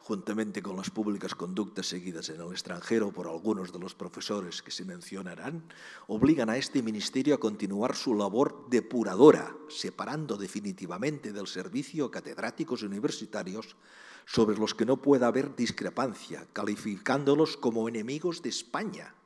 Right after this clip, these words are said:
sin perjuicio de seguir un procedimiento cuidadoso para los que no pueden ser considerados como tales, etcètera, etcètera.»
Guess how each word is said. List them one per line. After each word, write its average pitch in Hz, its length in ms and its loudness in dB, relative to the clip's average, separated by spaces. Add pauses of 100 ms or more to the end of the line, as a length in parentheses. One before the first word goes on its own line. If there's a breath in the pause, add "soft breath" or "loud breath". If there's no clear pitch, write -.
(300 soft breath)
sin 98 260 -6
perjuicio 131 540 2
de 110 80 4
seguir 113 280 0
un 139 120 -2
procedimiento 107 720 -4
cuidadoso 117 600 -2
para 90 180 -4
los 92 120 -4
que 92 120 -8
no 92 140 -8
pueden 98 220 -8
ser 101 200 -10
considerados 92 600 -10
como 78 240 -14
tales, 113 360 -8
etcètera, - 340 -16
etcètera.» - 320 -20